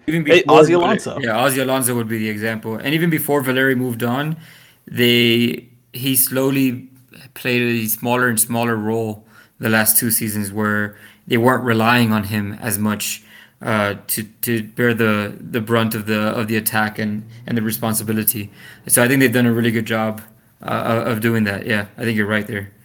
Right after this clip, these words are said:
Speaker 1: And, and Sporting
Speaker 2: And then
Speaker 1: has done the exact opposite, I think.
Speaker 2: Yeah,
Speaker 1: <laughs>
Speaker 2: un-, unfortunately. Uh, the other thing that I will say that both of these Cascadia teams have done really well is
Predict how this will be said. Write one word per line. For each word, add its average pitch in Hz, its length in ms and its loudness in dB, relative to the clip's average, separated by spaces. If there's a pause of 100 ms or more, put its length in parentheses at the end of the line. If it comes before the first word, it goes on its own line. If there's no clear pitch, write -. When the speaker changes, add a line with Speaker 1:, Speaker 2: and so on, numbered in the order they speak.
(720)
Speaker 1:
And, 139 200 0
and 127 160 2
Sporting 131 400 2
Speaker 2:
And 147 140 6
then 120 260 6
Speaker 1:
has 131 220 0
done 123 140 0
the 123 80 2 (180)
exact 120 340 0
opposite, 117 460 -6
I - 100 -12
think. - 320 -16 (400)
Speaker 2:
Yeah, 107 400 -2 (600)
Speaker 1:
<laughs> - 40 -16
Speaker 2:
un-, 113 240 0 (120)
unfortunately. 113 920 0 (560)
Uh, 123 480 6
the 156 300 6
other 156 180 6
thing 151 200 4
that 123 100 4
I 117 60 6
will 120 100 6
say 120 180 4
that 117 240 0
both 123 220 4
of 117 80 -8
these 110 240 2
Cascadia 110 500 -2
teams 107 220 -2
have 110 100 -6
done 110 180 0
really 110 180 2
well 107 260 2
is 101 360 -8